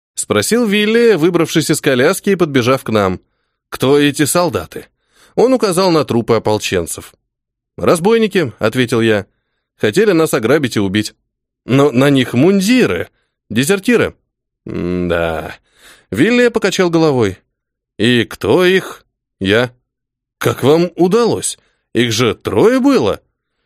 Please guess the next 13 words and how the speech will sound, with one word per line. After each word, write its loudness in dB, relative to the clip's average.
"Шестеро, 0
остальные 2
убежали. 0
Этих 0
застрелил 0
из -2
пистолетов, -2
с -12
собой 2
вожу". 0
"Вы 0
просто -4
кладезь", — -4